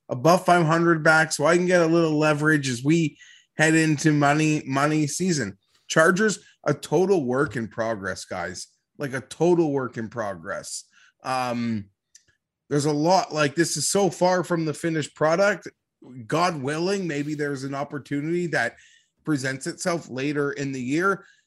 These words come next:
They really are too flawed of a team to allow me to start having those thoughts. But man, like, we're a week away from December, and just the thought of, like, pure adrenaline coursing through my veins with, like, a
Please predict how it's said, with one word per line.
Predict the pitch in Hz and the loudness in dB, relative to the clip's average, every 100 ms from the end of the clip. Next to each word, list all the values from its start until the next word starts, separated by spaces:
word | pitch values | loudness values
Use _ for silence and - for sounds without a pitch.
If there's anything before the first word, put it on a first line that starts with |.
| _ | _
They | 196 | 2
really | 185 196 226 220 196 | 4 4 2 0 2
are | 185 175 | 2 0
too | - 190 160 | -2 -4 -4
flawed | - 139 139 147 | -6 -4 0 0
of | 156 123 | 0 -4
a | 120 | -8
team | - 143 151 160 160 - _ _ _ | -6 -4 -2 -2 -6 -10 _ _ _
to | 160 156 | -6 -4
allow | 135 135 139 | -2 -4 -2
me | 156 156 | -4 -4
to | 139 | -4
start | - 139 135 139 | -6 -4 -4 -4
having | 143 156 151 165 170 156 _ _ _ _ _ _ _ | -2 -2 -2 -2 -4 -8 _ _ _ _ _ _ _
those | 156 175 170 | 0 0 0
thoughts. | 185 180 196 196 | 0 4 4 0
But | - 123 113 | -8 -12 -10
man, | 135 147 151 139 123 123 | -10 -4 -2 -2 -4 -6
like, | 131 123 113 _ _ _ _ _ _ | -6 -8 -8 _ _ _ _ _ _
we're | 165 190 | -2 0
a | |
week | 156 160 175 175 | 0 0 -2 -2
away | 165 165 160 | -2 0 0
from | 170 160 | -2 -6
December, | 139 - - 139 151 156 156 147 | -6 -6 -2 -2 -2 -4 -4 -4
and | 127 | -4
just | 175 185 | -4 -4
the | 202 | -6
thought | 160 _ 135 123 135 - _ _ _ - | -10 _ -6 -2 -4 -6 _ _ _ -10
of, | 139 | -6
like, | 139 131 - | -4 -6 -10
pure | - 156 170 165 | -6 -2 0 0
adrenaline | 127 113 120 127 135 135 135 131 123 _ _ _ | -4 -6 -6 -4 -6 -8 -8 -8 -10 _ _ _
coursing | - 143 151 147 160 | -4 0 0 -2 -8
through | 143 143 147 | -6 -4 -4
my | 143 127 127 | -4 -6 -8
veins | 117 113 117 123 123 - | -8 -8 -8 -8 -10 -12
with, | 117 117 | -14 -12
like, | 107 | -10
a | 107 | -12